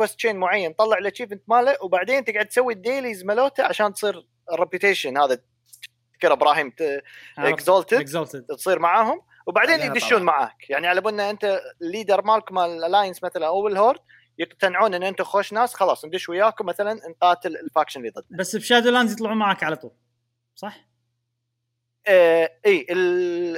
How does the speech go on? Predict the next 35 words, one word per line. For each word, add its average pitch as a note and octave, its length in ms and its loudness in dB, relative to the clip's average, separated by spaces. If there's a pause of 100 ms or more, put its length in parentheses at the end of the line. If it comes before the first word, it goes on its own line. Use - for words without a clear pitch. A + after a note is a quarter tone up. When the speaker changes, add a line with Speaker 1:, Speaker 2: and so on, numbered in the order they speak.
Speaker 1:
ال-، D#3+ 640 -8
مو A#3+ 100 0
يطلعون B3+ 260 -2
على A#3 140 2
طول، G#3 240 -6
بس A#3 280 0
الريكوايرمنت G#3+ 560 2
مال F#3+ 220 2
الريبيوتيشن G#3 560 -2
شالوه، E3 320 4
اللي D#3 120 2
هو F#3 160 6
أطول F#3+ 260 2
شيء. G#2+ 240 -8 (100)
Other، F#3+ 380 2
other G#3+ 100 0
than G3+ 220 -4
that، C4+ 200 2
أنت G#3+ 120 -4
بس - 240 -4
تسوي G#3 200 -2
الكويست F3 300 -4
تشين C3+ 280 -6
عادي، C#3 220 2
يعني C3+ 180 -8
كامبين E3+ 540 0
Speaker 2:
مال D#3+ 240 -4
Battle D#3+ 200 -4
of - 40 -20
Azeroth. D3 200 -10
Speaker 1:
تقول C#3+ 440 -4
تخلصه F3+ 520 2 (200)
بثلاث F3+ 380 2
ساعات B2+ 420 4
يمكن، A2 200 -16